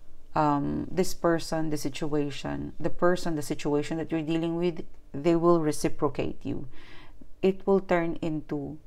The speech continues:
the ideal situation that you desire. But you have to keep on, um, Strength card, you need to keep on really putting a lid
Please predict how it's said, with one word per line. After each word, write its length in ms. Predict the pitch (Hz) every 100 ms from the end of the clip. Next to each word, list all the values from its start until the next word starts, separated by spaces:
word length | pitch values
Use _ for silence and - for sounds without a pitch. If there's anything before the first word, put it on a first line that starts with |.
| - - - - -
the 140 | 165 -
ideal 960 | 165 139 165 180 180 160 156 160 165 - - -
situation 1160 | - 175 - - 160 151 143 143 - 147 147
that 200 | 139 139
you 100 | 147
desire. 680 | 143 135 151 - - - - - - - - - - - - - -
But 240 | 175 175
you 80 | 180
have 360 | 175 185 175 -
to 100 | -
keep 300 | - 165 -
on, 540 | - 151 147 147 151 - - - - - - -
um, 380 | 160 156 151 156
Strength 500 | - - 165 160 -
card, 440 | - 151 143 147 - - - - - -
you 160 | 151 160
need 300 | 180 175 -
to 100 | 175
keep 280 | - 170 -
on 380 | 165 151 151 151
really 640 | 151 170 165 156 151 151 - - - -
putting 360 | 185 180 180 -
a 60 | 156
lid 480 | 151 156 135 127